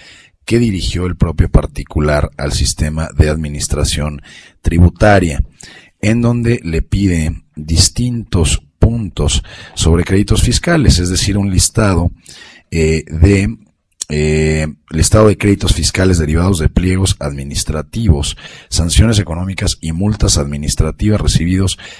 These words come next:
para su cobro en el sat, en el sistema de administración tributaria, del periodo de mil novecientos noventa y uno a noviembre del dos mil nueve,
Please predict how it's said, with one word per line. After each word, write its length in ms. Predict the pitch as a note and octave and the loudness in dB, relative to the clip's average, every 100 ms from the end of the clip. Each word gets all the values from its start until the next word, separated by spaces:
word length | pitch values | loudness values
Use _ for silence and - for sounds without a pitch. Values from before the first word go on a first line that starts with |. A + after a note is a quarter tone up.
| - | -4
para 200 | - B2+ | 2 4
su 160 | - G2+ | 4 2
cobro 300 | - F#2+ F#2 | 0 0 0
en 80 | E2 | -4
el 160 | C#2 | -4
sat, 440 | - - F2 F#2 - | -2 0 -2 -4 -10
en 120 | C#2+ | -8
el 60 | C#2+ | -8
sistema 300 | - D#2+ E2+ | -4 -4 -2
de 80 | |
administración 480 | D#2 C#2+ - C2+ D#2 | -4 -6 -6 -6 -6
tributaria, 640 | D#2+ F2 F2 A2 E2 D2 C#2+ - - - _ | -4 -2 0 0 -2 -2 -6 -16 -20 -20 _
del 220 | G2+ A#2 | 0 4
periodo 240 | G2+ G2 | 4 4
de 80 | F#2+ | 4
mil 140 | F#2 F#2 | 2 0
novecientos 340 | E2 E2+ F2 | 0 -2 -4
noventa 320 | E2 C#2 C#2 | -6 -6 -6
y 80 | D2 | -4
uno 300 | E2 E2 E2+ - | -4 -6 -8 -6
a 100 | E2 | -2
noviembre 460 | F2 E2 D#2 E2 | 0 -2 -2 -2
del 180 | E2 C#2 | -2 -4
dos 220 | C2+ C#2 | -6 -6
mil 160 | D2+ E2+ | -6 -4
nueve, 340 | F2 E2+ C#2 | -2 -2 -4